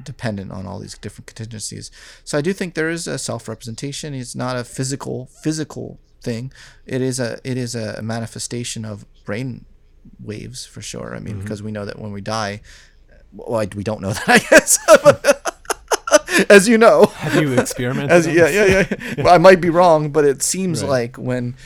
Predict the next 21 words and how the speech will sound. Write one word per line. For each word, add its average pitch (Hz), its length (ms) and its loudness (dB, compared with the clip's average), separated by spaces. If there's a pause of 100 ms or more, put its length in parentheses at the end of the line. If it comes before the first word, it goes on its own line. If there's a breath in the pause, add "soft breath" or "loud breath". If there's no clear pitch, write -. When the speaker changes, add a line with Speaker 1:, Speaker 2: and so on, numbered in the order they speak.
(200 loud breath)
Speaker 1:
the, 123 240 -4
those 120 340 -4
brain 120 320 -6
waves 113 380 -12
are 113 80 -8
no 113 160 -6
longer 113 320 -8
able 110 300 -10
to, 104 340 -12
uh, 101 340 -14
operate, 110 580 -8
we 107 200 -12
don't 101 220 -10
have 101 120 -8
a 98 60 -12
sense 104 200 -10
of 98 80 -16
self 104 260 -14
anymore. 101 280 -12
And 98 100 -10
that's, 104 240 -10